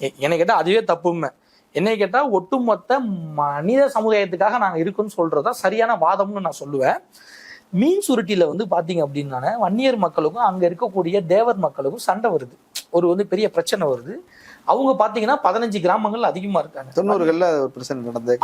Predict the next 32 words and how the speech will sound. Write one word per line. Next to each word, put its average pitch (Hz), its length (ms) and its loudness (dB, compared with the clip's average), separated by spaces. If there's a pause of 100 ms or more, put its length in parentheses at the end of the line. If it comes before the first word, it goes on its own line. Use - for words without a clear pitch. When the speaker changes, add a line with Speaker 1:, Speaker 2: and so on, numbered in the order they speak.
(100)
Speaker 1:
ஆ, - 100 2
ஆ, 214 140 4
ஆமா, 208 320 2
அதாவதுன்னா 247 460 0
தொண்ணூறுகள், 254 540 2
அதாவதுன்னா 233 600 0
தொண்ணூறுகளினுடைய 233 1120 0
இறுதி 320 320 2
பகுதியில 214 340 -2
நடக்குது, 170 420 -4
தொண்ணூத்தாறு, 208 420 -2
தொண்ணூத்தேழு 170 360 0
போல 202 160 -2
நடக்குது. 160 460 -6
Speaker 2:
ம். 107 120 -14 (320)
Speaker 1:
அப்ப 254 320 2
வன்னியர்களுடைய 262 640 2
உடைமைகள் 233 420 2
எல்லாம் 214 180 0
போட்டு 220 260 -6
கொளுத்துறாங்க, 202 520 0
அடிக்கிறாங்க, 185 460 -2
வெட்டுறாங்க, 180 320 0
இந்த 170 140 -4
மாதிரிலாம் 190 280 -2
பிரச்சனைகள் 233 300 -2
நடக்குது. 180 320 0
வன்னியர்கள் 262 520 4
அதிக 202 200 0
இடத்துல 202 320 0
வந்து 214 140 -4
பாதிப்படைகிறாங்க. 165 640 0